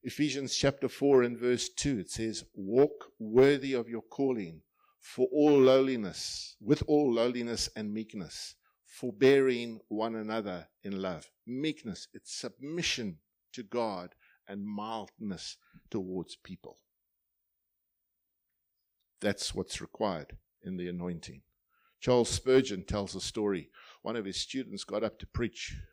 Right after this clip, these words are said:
And he got up to preach and he was just full of himself. He's an arrogant young man. He's gonna give the word of God now.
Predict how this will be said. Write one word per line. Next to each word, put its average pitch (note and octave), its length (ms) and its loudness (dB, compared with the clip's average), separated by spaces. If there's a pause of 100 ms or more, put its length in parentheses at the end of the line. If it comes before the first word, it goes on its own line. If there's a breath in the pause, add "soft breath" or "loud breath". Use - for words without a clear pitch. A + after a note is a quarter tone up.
(840 soft breath)
And G2 60 -14
he G2+ 60 -8
got C3 180 4
up B2+ 140 0
to - 80 -8
preach - 380 -4
and G2+ 100 -8
he G#2 80 -6
was G2 180 -12
just - 220 -12
full C3+ 240 -2
of G#2+ 80 2
himself. - 720 -12 (520)
He's G2 120 -20
an G#2 160 -14
arrogant G#2+ 500 -2
young G2 220 -10
man. F2+ 260 -10 (680)
He's F#3 120 -18
gonna E3 220 -16 (300)
give C#3+ 260 -6
the A2 80 -8
word A2+ 300 2
of - 140 -8
God A2 280 4
now. F#2 280 -6